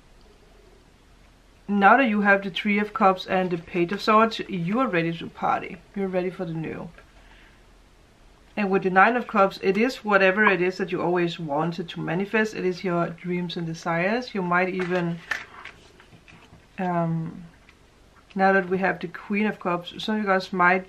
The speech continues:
stalk a water sign. You might be stalked by a water sign. Or you might be stalked by a air sign. Again, in a good way.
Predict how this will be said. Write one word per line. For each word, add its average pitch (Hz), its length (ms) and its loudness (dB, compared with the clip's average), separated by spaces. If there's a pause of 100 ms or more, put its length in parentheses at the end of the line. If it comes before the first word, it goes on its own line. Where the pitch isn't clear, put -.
(140)
stalk 185 920 0
a 170 420 -2
water 165 520 -2
sign. 214 440 2
You 185 120 -4
might 165 400 -2
be 277 200 4
stalked 170 540 -2
by 170 120 0
a 165 60 0
water 160 300 -4
sign. 165 400 -4 (500)
Or 185 160 2
you 190 120 0
might 170 280 2
be 180 120 -6
stalked 170 420 -2
by 160 220 -2
a 156 320 -6 (280)
air - 220 -6
sign. - 460 -10 (1120)
Again, 170 360 0 (220)
in 165 140 -4
a 156 40 -2
good 160 220 -6
way. 160 300 -12